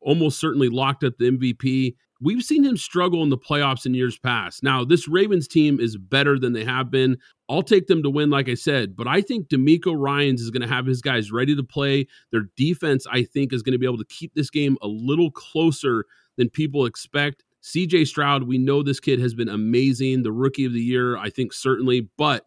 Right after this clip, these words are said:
he wasn't nearly as good on the road this year as he was at home. And, and you mentioned that, Alex. I think that does play a factor. Mike Macdonald is gonna give him some looks and some pressures that he hasn't seen yet.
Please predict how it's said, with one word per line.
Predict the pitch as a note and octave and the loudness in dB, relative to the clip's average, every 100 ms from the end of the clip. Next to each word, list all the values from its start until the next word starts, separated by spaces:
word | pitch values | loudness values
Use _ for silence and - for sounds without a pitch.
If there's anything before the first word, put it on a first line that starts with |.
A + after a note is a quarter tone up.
| _ _ | _ _
he | D3+ | -6
wasn't | F3+ B3 C4 A#3 E3 | -2 -2 -2 -4 2
nearly | E3 F3+ F#3 F3 | 4 6 4 2
as | D#3 A2 | 0 0
good | C#3 | -2
on | C#3+ C#3 | 0 2
the | B2 | 0
road | A2 B2 B2 | 0 0 2
this | A2+ A2+ - | 0 -2 -2
year | A2 A2 G2+ - _ _ - | -2 -2 -4 -10 _ _ -4
as | A#2+ | 0
he | B2 | 0
was | A#2 C3 B2 | 2 0 0
at | B2 | -4
home. | C3 A#2+ A2 | -4 -2 -2
And, | G#2 A#2 | -2 -2
and | B2+ C3 C3+ | 2 2 2
you | |
mentioned | D3+ D3+ D3 C3+ | 0 0 -2 -4
that, | B2+ B2 | -2 -2
Alex. | B2 B2 - | -2 -4 -4
I | C3 | -4
think | A#2+ E3+ - _ _ _ | 0 0 -2 _ _ _
that | G#2 G#2+ D3 E3 B2 | -12 -2 0 0 -2
does | C3+ D3+ | 0 0
play | - D#3+ | -2 -2
a | D#3 | -2
factor. | C#3+ D3+ D#3 - D#3 D#3 | -2 -6 -6 -6 -6 -6
Mike | A#2 A#2+ D3+ E3+ | -4 -2 0 0
Macdonald | E3 A#2+ C#3 C#3+ D3 D3 | -4 -2 0 0 0 -2
is | B2+ A#2 | -4 -2
gonna | C3+ | -2
give | A2 C#3 | 0 0
him | C#3 C3+ | 0 -2
some | C3 G#2+ | -4 -6
looks | G#2+ B2+ C3 - | -4 -2 -2 -4
and | A#2 | -10
some | - G#2+ | -10 -12
pressures | - C3+ C3+ C#3+ C3+ | -6 -6 -4 -4 -4
that | B2 | -4
he | A#2 | -4
hasn't | B2 C3+ A#2+ | -2 -2 -6
seen | - - C3+ C3 | -14 -4 0 2
yet. | C3+ C3 | 2 -2